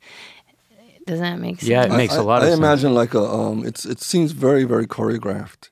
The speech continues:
Speaker 3: W-, within the improvisation, it seems, like, very, you know, notated, and this is my score that I'm following. Now, as a musician, I'm allowed to go other places,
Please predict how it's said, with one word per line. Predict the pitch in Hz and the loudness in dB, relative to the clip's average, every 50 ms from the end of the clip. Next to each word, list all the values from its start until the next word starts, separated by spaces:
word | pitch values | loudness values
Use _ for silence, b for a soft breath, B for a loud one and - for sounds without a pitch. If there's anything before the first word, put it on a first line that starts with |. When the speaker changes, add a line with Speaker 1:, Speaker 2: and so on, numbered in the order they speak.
| _ _ _ | _ _ _
Speaker 3:
W-, | - 117 - _ | -16 -16 -16 _
within | - 135 127 113 127 127 | -2 0 2 4 4 4
the | 123 117 | 4 4
improvisation, | 113 113 123 113 113 107 104 104 104 113 - - 139 143 147 147 b b b b | 2 2 0 0 -2 0 -2 -4 -4 -4 -6 -6 -8 -8 -8 -10 b b b b
it | - - | -8 -6
seems, | - - 139 120 127 | -2 -2 -2 2 2
like, | 117 143 | 0 0
very, | 131 127 123 120 120 117 117 | 2 2 4 4 6 4 4
you | 113 113 | 2 2
know, | 113 110 101 101 101 104 b b b b b b | 2 0 0 0 -2 -4 b b b b b b
notated, | - 113 123 127 - - 117 107 - 101 95 - - b b b b b b b | 2 2 4 2 2 -2 -4 -4 -4 -6 -8 -8 -12 b b b b b b b
and | - 113 113 117 | -4 -2 0 0
this | 120 117 | 0 -2
is | 123 120 | 0 0
my | 117 107 | -2 -2
score | 117 - - - 120 113 110 107 | -2 -4 -8 -4 -2 -2 -2 0
that | 110 107 | -2 -6
I'm | 110 113 | -6 -6
following. | - 113 113 113 113 113 113 110 117 - - b b b b b b b b b - | -6 -6 -6 -4 -4 -6 -8 -8 -10 -12 -16 b b b b b b b b b -2
Now, | 117 117 120 | 2 2 4
as | 117 117 120 | 4 2 2
a | |
musician, | 123 123 113 120 135 - 123 113 | 2 2 2 0 -2 -2 0 -2
I'm | 101 107 | 0 0
allowed | 104 104 110 110 107 - | 0 0 0 -2 -2 -6
to | - | -6
go | 104 113 104 107 101 107 104 98 98 _ _ _ _ _ _ _ | -4 -2 -2 -2 -4 -6 -10 -14 -20 _ _ _ _ _ _ _
other | - 110 107 98 | -6 -6 -6 -6
places, | - 120 120 113 - - 117 - - 120 - | -6 -6 -6 -6 -6 -10 -12 -14 -14 -16 -20